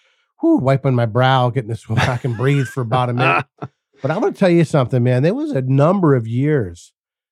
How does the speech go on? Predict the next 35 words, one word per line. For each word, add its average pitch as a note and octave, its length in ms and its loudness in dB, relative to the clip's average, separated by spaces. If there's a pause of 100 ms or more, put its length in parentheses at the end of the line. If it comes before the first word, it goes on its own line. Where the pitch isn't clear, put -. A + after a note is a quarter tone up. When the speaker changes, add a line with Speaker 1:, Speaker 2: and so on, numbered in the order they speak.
(140)
Speaker 1:
that B2 100 -2
it G3 100 0
was E3+ 140 -2
a G#2 80 -4
constant A#2+ 720 -8
battle, F#2 480 -14 (880)
a A#2+ 60 -10
constant F3 640 -6
battle. F2+ 320 -10 (520)
And, C#3 180 -4
and C#3 200 -4
there D#3+ 100 0
were G3+ 120 0
times E3 420 -2
I C3+ 140 -2
was B2 260 -4
exhausted. C#3+ 840 -6 (480)
I G#2 100 -10
was G2 220 -12
frustrated. E3 960 -6 (340)
I G#2+ 120 -8
felt B2+ 360 -4
I, A#2+ 120 -2
like A2+ 280 -4
I A2 120 -4
was A2 200 -2
alone. D3+ 720 2
I A2 140 -8
felt C3 340 -6
that A#2 140 -6
I A2+ 80 -8
was G2+ 180 -12
fighting B2+ 460 -12
this B2 160 -10
thing A2+ 300 -10